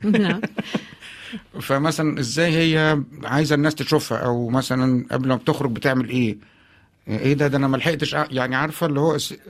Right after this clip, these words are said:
Speaker 1: مهم.
Speaker 2: آه، ف-، فالست كانت تحدي بالنسبة لي.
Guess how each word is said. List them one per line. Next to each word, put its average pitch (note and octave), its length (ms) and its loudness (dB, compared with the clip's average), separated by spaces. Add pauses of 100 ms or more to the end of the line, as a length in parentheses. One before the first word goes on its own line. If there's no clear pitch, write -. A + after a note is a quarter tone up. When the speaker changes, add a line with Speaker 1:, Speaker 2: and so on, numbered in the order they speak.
(760)
Speaker 1:
مهم. G3 120 -4 (480)
Speaker 2:
آه، B2 560 2
ف-، A#2 160 -8
فالست - 1300 -2
كانت D#3 220 -4
تحدي D3 280 -2
بالنسبة G#2+ 400 0
لي. - 100 -6